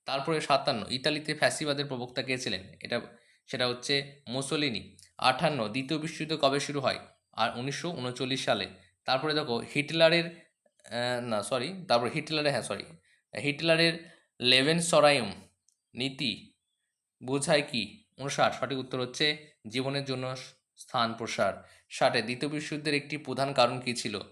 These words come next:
ষাটের সঠিক উত্তর হবে যে নাজি,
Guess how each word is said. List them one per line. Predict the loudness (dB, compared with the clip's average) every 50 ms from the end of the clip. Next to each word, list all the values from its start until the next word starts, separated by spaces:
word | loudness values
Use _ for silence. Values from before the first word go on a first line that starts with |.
| -20 _ _ -8
ষাটের | -4 -2 -2 -2 -4
সঠিক | -4 -4 -6 -6 -6 -8
উত্তর | -10 -10 -8 -6 -4
হবে | -2 -2 0 0 -2 -2 -4 -8 -16 -20 -20 _ _ _ _ _ _ _ _ _ _ _ -6
যে | -2 2 2 2 2 0 -4 -10 -18 _ -8
নাজি, | -2 2 4 4 4 4 2 -2 -6 -8 -8 -10 -14